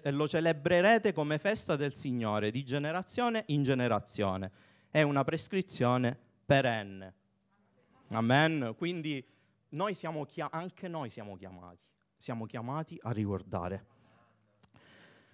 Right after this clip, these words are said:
Anche il libro del Deuteronomio è pieno di cose che Dio ordina di ricordare. Ad esempio, se andiamo,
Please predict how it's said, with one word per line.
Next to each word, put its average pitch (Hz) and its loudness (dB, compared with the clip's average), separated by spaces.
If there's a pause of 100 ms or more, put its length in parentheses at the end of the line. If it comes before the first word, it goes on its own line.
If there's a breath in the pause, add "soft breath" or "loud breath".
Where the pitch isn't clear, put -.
Anche 226 6
il 247 6
libro 220 10
del 196 6
Deuteronomio 180 6
è 110 0
pieno 120 0
di 107 0
cose 113 4
che 104 0
Dio 107 4
ordina 107 2
di 98 0
ricordare. 95 -2
Ad 151 2
esempio, 147 4
se 160 4
andiamo, 175 6